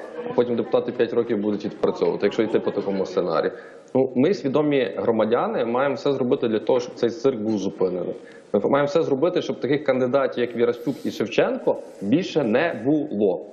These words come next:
То як ми маємо це зробити? Треба думати, тому що вони багатші, в них влада, в них адмінресурс і так далі. У нас є тільки свідомість, у нас є тільки розум. Тому треба зараз працювати, і ті громадські організації, які у вас присутні, мають те-, теж над цим працювати.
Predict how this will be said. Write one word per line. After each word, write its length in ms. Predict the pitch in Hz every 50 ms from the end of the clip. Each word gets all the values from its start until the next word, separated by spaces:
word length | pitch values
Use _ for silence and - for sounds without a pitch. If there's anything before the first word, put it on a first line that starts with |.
| - - - - - - - - -
То 40 | 127
як 240 | 120 135 180 190 -
ми 120 | 247 240
маємо 240 | 214 185 147 127 120
це 140 | - 120 107
зробити? 320 | 113 107 101 101 98 -
Треба 260 | - - 143 151 170
думати, 400 | 151 120 110 101 95 92 80 92
тому 200 | - - 104 104
що 240 | 104 - - 123 - - - - - - - -
вони 220 | 101 113 131 196
багатші, 600 | - 123 - - 104 110 120 117 117 - - 110
в 80 | 98 98
них 240 | 120 151 170 - -
влада, 440 | 98 98 107 113 120 117 110 101 98
в 60 | 104
них 160 | 135 156 -
адмінресурс 680 | 151 135 143 156 151 147 143 123 - - 131 127 -
і 40 | -
так 180 | - 120 104 98
далі. 200 | 95 87 85 - - - - -
У 60 | 113 113
нас 300 | 117 143 185 190 - -
є 80 | 294
тільки 280 | - 151 143 - 123 117
свідомість, 600 | - - 117 107 113 123 - - 90 175 - - -
у 40 |
нас 200 | 127 135 135 -
є 80 | 131 120
тільки 380 | - 127 123 120 - 123 117 104
розум. 320 | 104 92 87 - - - - - - - - - - -
Тому 120 | - 131
треба 420 | 135 - 143 139 147 143 143 - - - - -
зараз 320 | 110 107 135 139 135 131
працювати, 560 | 135 - 139 - - 139 151 185 226 - 170 143
і 20 |
ті 140 | - - 147
громадські 360 | 123 127 135 135 135 - 139
організації, 380 | 131 127 123 123 127 135 131 135
які 100 | - -
у 40 |
вас 100 | 113 113
присутні, 440 | - - - - - - 165 160 127
мають 260 | 120 131 135 - -
те-, 140 | - 156 156
теж 400 | - - - - - - - -
над 200 | 123 123 120 -
цим 120 | - 127 120
працювати. 560 | - 127 - - 127 113 101 90 80 -